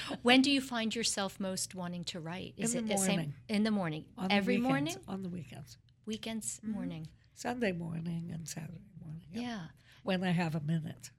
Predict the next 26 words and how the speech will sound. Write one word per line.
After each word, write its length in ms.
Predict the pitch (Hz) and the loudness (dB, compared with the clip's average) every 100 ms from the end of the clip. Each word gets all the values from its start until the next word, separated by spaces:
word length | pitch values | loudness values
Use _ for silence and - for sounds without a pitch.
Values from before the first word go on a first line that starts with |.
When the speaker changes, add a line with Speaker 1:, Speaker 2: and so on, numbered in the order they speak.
| _ | _
Speaker 1:
So 240 | - 220 | -4 -2
that's 300 | 208 220 - | 0 0 0
therapeutic 760 | - 196 180 - 175 165 165 - | 0 0 0 -4 -4 -4 -6 -4
and, 300 | 170 165 - | -4 -6 -6
and, 320 | 185 165 165 | -6 -6 -6
and 200 | 190 175 | -6 -4
an 100 | 170 | -2
outlet 400 | 170 165 175 160 | -2 -2 -4 -6
for 160 | - 175 | -8 -8
you. 320 | 156 151 147 - - - - - - | -4 -4 -6 -10 -14 -16 -14 -16 -4
Is 180 | 214 185 | 0 0
there 140 | 220 202 | 2 4
something 420 | 247 226 240 202 | 6 6 4 4
else 220 | 196 - | 4 2
that 200 | 196 185 | 0 0
you 200 | 190 185 | -2 0
enjoy 400 | 180 165 180 170 | -2 -2 -2 -2
doing 480 | 165 165 165 165 165 | -4 -4 -4 -4 -6
when 160 | 165 | -6
you're 260 | 160 160 165 - - _ _ | -4 -6 -8 -14 -20 _ _
away 360 | 196 180 180 175 | -4 -2 0 -2
from 340 | - 180 165 | -4 -6 -4
the 80 | 160 | -6
desk? 560 | 156 156 143 - - - - _ _ _ _ _ _ _ - - - - _ _ | -6 -4 -4 -6 -8 -14 -20 _ _ _ _ _ _ _ -20 -20 -20 -20 _ _
Speaker 2:
Um, 340 | 190 180 175 - - - | 2 2 2 -4 -14 -8
well, 600 | 180 208 226 175 190 | -2 0 2 2 0